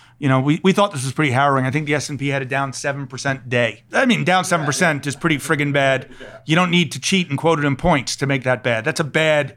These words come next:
Speaker 1: day. But we had been, we, we had started at Goldman Sachs for a few years at that point. We, we had our market neutral, aggressive equity,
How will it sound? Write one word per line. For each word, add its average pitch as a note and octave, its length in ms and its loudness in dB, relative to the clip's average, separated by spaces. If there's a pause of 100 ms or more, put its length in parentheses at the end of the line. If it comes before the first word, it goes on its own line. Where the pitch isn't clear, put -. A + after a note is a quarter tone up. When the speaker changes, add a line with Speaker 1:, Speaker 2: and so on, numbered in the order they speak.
Speaker 1:
day. B2 320 0 (320)
But F#3+ 340 0
we A#3 300 2
had F#3 180 2
been, G#3 260 -2
we, F#3+ 380 0
we F3 220 0
had G3+ 100 0
started F#3+ 380 2
at G3+ 100 -4
Goldman F3+ 320 0
Sachs D#3 320 0
for D3+ 100 -6
a C3+ 60 -4
few E3 140 -6
years D3 300 0
at C#3 80 -10
that B2 200 -2
point. B2+ 280 -4 (520)
We, E3+ 140 -8
we E3+ 120 2
had F3+ 120 4
our E3+ 120 4
market F#3 440 2
neutral, E3+ 540 -2
aggressive D3 640 -2
equity, C#3+ 480 -4